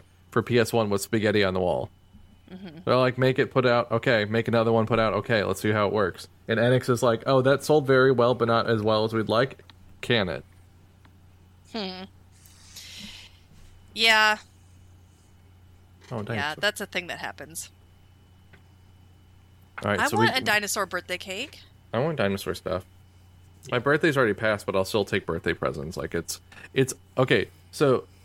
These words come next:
Speaker 1: I need to find out something to happen this day every year, because on four twenty-five I get birthday presents, on twelve twenty-five I get Christmas presents, so eight twenty-five needs to be something where I get presents. I have been
Speaker 2: Okay.
Speaker 1: suggested that I should get married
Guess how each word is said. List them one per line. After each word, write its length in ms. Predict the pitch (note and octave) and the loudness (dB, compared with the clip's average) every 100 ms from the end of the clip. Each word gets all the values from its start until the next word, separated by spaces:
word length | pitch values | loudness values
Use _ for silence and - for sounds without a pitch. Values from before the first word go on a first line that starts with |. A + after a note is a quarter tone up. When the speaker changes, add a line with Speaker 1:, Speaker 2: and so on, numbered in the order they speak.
| - B2+ | -6 -2
Speaker 1:
I 100 | C#3 | 2
need 140 | F3 | 2
to 80 | F#3+ | 2
find 260 | F3 E3 | 2 4
out 200 | E3 D3 | 4 2
something 360 | - B2+ B2 C3 | 0 -2 2 0
to 60 | A#2 | 2
happen 400 | A2+ A2+ A2+ G2 | 0 0 0 2
this 220 | G2+ - | 2 2
day 440 | F#2+ F#2 G#2 C3 A#2+ | 2 4 2 0 0
every 320 | A#2+ C#3 C3 | 0 0 0
year, 220 | C#3+ D#3 | 0 0
because 600 | B2 G2 A#2+ F#2+ F#2 - G2+ | 0 -2 2 2 2 0 -2
on 240 | F#2+ G2 | 0 0
four 260 | - A#2 C3 | 2 2 2
twenty-five 640 | C#3 C3+ C#3+ A#2+ A#2 B2+ | 2 0 0 2 2 2
I 160 | A#2+ A2+ | 2 2
get 220 | A2 G2+ | 0 2
birthday 300 | F#2 F#2+ G2 | 2 2 0
presents, 400 | F#2+ F2+ G#2 A2 | 2 0 0 -2
on 260 | - F#2 F#2 | 0 -2 -2
twelve 320 | G2+ F2+ F#2+ | 0 0 0
twenty-five 680 | - F#2 F#2+ F2+ F2+ F2+ F2 - | -2 -2 0 0 2 0 -2 -4
I 220 | E2+ - | -2 -4
get 240 | - - | -4 -6
Christmas 360 | - C3 - B2 | -2 -2 -2 -6
presents, 340 | B2 A2+ A2+ - | -4 -4 -4 -4
so 160 | G2 - | -4 -2
eight 180 | C#3+ - | -4 -2
twenty-five 480 | B2 A2 G2 G2 | -2 -2 -2 -2
needs 180 | G2 G2 | -4 -8
to 60 | - | -8
be 100 | F#2+ | -6
something 340 | F2 E2+ G2 | -6 -4 -2
where 120 | F#2 | 0
I 120 | D#2+ F#2 | 0 -2
get 180 | D2 | -4
presents. 480 | - G#2 C#2+ C2 - - - - - - - - | -2 -4 -4 -12 -16 -18 -20 -20 -20 -20 -10 -4
I 100 | F#2+ | -4
have 160 | G2+ | -2
been 100 | G#2+ | -4
Speaker 2:
Okay. 60 | G#2 | -2
Speaker 1:
suggested 420 | A2 G#2+ G#2 A2 | 0 0 2 2
that 100 | E2+ | 2
I 100 | G2 | 0
should 180 | - F#2+ | 0 -2
get 120 | G#2 | -2
married 520 | A#2+ A#2+ A#2+ A2 F2+ | 0 2 2 0 -2